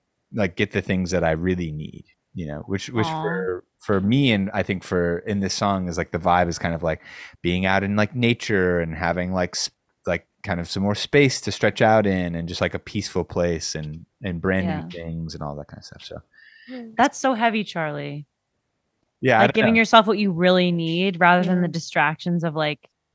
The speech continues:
Speaker 2: 'cause it can help, but they're all Band-Aids, I think. Like, what you, you said it well. I just appreciated that.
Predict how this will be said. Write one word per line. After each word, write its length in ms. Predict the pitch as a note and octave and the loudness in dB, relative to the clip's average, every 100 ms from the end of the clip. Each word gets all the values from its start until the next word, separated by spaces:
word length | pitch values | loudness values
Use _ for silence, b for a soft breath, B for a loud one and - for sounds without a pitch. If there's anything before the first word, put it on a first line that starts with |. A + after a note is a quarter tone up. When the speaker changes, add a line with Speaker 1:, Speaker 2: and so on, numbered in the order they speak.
| _ _ | _ _
Speaker 2:
'cause 100 | G#3 | -4
it 80 | B3+ | 0
can 120 | C4+ | 0
help, 420 | G3+ A#3 A#3 G#3 | 4 8 8 6
but 140 | G3+ F#3+ | 0 2
they're 220 | F#3+ D3+ - | 2 2 0
all 260 | F3 F#3+ | 2 2
Band-Aids, 680 | E3 E3 E3 D#3+ D3+ C#3 C#3 | 0 -4 -4 -4 -4 -6 -6
I 120 | C#3+ | -8
think. 360 | C#3+ C#3+ - - | -8 -12 -14 -6
Like, 300 | D#3 D3 - _ | -6 -6 -14 _
what 160 | D#3 D#3+ | -8 -6
you, 260 | D#3 D3 - _ _ F#3 | -6 -8 -10 _ _ -2
you 120 | G#3 | 0
said 200 | G#3 E3+ | 2 2
it 80 | C#3+ | 2
well. 340 | B2 E2+ D#3 _ _ | 0 -2 -8 _ _
I 100 | F3+ | -2
just 160 | F3 E3 | 0 -4
appreciated 560 | - D3+ - - - | -8 -8 -8 -14 -12
that. 240 | - - | -8 -8